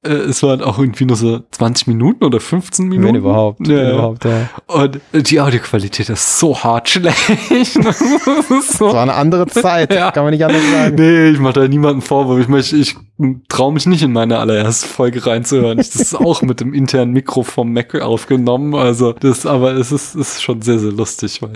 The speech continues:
Speaker 1: ihr klingt sonst sehr gut. <laughs> Aber da ist
Speaker 2: Ich weiß, weiß gar nicht, ab
Speaker 1: da
Speaker 2: wann ich
Speaker 1: rauscht,
Speaker 2: dabei war, aber
Speaker 1: knarzt alles schon. Nee, bei der ersten warst
Speaker 2: <laughs> Ja.
Speaker 1: du auf jeden Fall nicht dabei. Ich weiß nicht wann.
Speaker 2: Nee, nee, ich bin, bin nicht Mitbegründer. Ich war
Speaker 1: Ah.
Speaker 2: da erst so ab der,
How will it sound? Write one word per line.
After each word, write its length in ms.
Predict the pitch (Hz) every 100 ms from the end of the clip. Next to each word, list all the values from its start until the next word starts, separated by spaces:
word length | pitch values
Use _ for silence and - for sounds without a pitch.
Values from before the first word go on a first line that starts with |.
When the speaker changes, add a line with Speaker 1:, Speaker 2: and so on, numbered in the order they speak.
| -
Speaker 1:
ihr 80 | 180
klingt 280 | - 269 214
sonst 180 | 160
sehr 160 | 127 120
gut. 300 | 208 101 - 156 - -
<laughs> 240 | 165 -
Aber 380 | 185 147 135 131
da 220 | 135 135
ist 240 | 143 143
Speaker 2:
Ich 40 | -
weiß, 220 | 160 139
weiß 260 | 151 180 -
gar 100 | 180
nicht, 140 | 175 147
ab 60 |
Speaker 1:
da 60 | 113
Speaker 2:
wann 100 | -
ich 80 | 92
Speaker 1:
rauscht, 180 | 127 117
Speaker 2:
dabei 160 | 113
war, 80 | 107
aber 80 | 104
Speaker 1:
knarzt 640 | 139 123 82 117 - -
alles 320 | 110 110 101
schon. 220 | - 110 113
Nee, 100 | 156
bei 120 | 170
der 100 | 170
ersten 240 | 180 -
warst 160 | 151 143
Speaker 2:
<laughs> 0 |
Ja. 60 |
Speaker 1:
du 60 | 147
auf 80 | 139
jeden 120 | 127
Fall 160 | 143 127
nicht 200 | 117 117
dabei. 260 | 104 107
Ich 100 | 101
weiß 160 | 123 113
nicht 180 | 107 117
wann. 160 | 110 113
Speaker 2:
Nee, 80 | 202
nee, 80 | 139
ich 120 | -
bin, 280 | 180 185 185
bin 180 | 180 180
nicht 180 | -
Mitbegründer. 520 | 175 - 135 120 110 107
Ich 100 | -
war 80 |
Speaker 1:
Ah. 20 | 131
Speaker 2:
da 80 |
erst 200 | 107 139 -
so 40 |
ab 140 | 117 -
der, 320 | 127 120